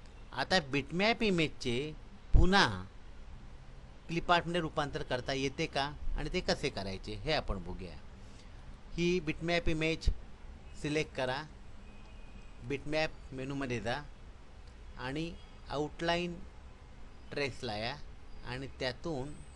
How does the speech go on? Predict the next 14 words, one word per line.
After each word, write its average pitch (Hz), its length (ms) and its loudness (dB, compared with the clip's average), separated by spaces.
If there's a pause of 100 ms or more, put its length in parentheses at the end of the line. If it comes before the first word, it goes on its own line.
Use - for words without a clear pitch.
(100)
हाय 147 180 2
क्वालिटी 135 560 -4
इमेजवर - 1000 -6
क्लिक 127 260 -4 (120)
करा 92 160 -8 (1700)
की 190 260 4
डावीकडे 170 520 6
दिसते 175 600 2 (340)
ते 175 420 2 (720)
बिटमॅप 156 460 2 (1200)
ओरिजिनल 139 540 2 (920)
आणि 143 180 0
उजवीकडे 175 560 4
दिसते 151 600 2